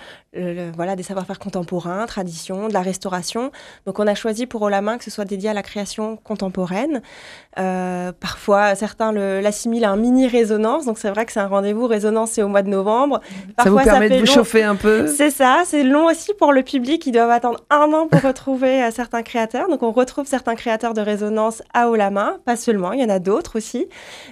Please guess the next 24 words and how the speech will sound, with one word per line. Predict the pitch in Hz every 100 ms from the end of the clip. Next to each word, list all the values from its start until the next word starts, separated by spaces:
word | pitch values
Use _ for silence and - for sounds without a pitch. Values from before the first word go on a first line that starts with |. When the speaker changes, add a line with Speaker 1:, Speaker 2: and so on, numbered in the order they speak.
| _
Speaker 1:
Et, | 233 233 226
euh, | 202
du | 208
coup, | 247
ça, | 285
voilà, | 196 180 247
ça | 208
permet | 196 190 214
de | 226 214
faire | - 220 220
une | 208
petite | - -
coupure | 269 262 226 247
au | 233
printemps | 220 202 214 226
pour, | 226 214
euh, | 190 185 180 180 185
pour | - 233
renouer | 240 233 240 240 247 247
avec, | 202 196 208 208
euh, | 190 180
avec | - 202 208
les | 214
créateurs. | 196 - 190 175 196 269